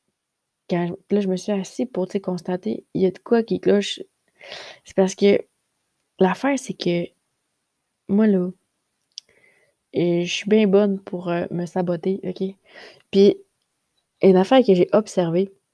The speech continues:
c'est que j'avais peur du succès. Là, c'est kind of,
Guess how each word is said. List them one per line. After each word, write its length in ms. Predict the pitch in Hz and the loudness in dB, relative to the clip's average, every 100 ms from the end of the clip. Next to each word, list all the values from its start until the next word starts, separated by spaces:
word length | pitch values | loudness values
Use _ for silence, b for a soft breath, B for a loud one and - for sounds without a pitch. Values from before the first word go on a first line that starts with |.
| _ _ _ _ _ _ _ _ - | _ _ _ _ _ _ _ _ -10
c'est 160 | - | -4
que 120 | 180 180 | 0 2
j'avais 280 | 180 180 | 2 0
peur 200 | 180 262 | 0 0
du 120 | 196 185 | 0 -4
succès. 500 | - 170 - - - _ _ _ _ _ _ _ _ _ _ _ | -12 -10 -6 -6 -8 _ _ _ _ _ _ _ _ _ _ _
Là, 260 | 214 320 370 | -4 -2 -2
c'est 180 | 330 226 | -2 -6
kind 380 | - 294 359 247 | -4 -4 -2 -4
of, 280 | 208 208 | -4 -6